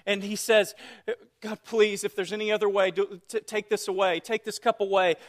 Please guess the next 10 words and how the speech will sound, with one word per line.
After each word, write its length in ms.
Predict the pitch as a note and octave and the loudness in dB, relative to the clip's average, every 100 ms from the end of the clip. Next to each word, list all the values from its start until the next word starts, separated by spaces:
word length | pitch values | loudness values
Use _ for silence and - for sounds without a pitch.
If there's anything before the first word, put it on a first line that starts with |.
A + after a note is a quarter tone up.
| - | 0
But 60 | F#3+ | 0
what 140 | G3 | 0
he 60 | G3 | -6
prays 460 | - G#3+ G3+ D#3 | -4 -2 -2 -2
is, 240 | F3+ E3 F3+ | -4 -4 -4
"Not 320 | F3+ F#3 G3 | -2 -2 -4
my 340 | F#3 F3 E3 _ _ - | -4 -4 -8 _ _ -6
will, 240 | E3+ D#3 | -4 -4
but 180 | D3 - | -6 -8
yours." 540 | E3 D#3 B2 - - | -6 -6 -8 -14 -20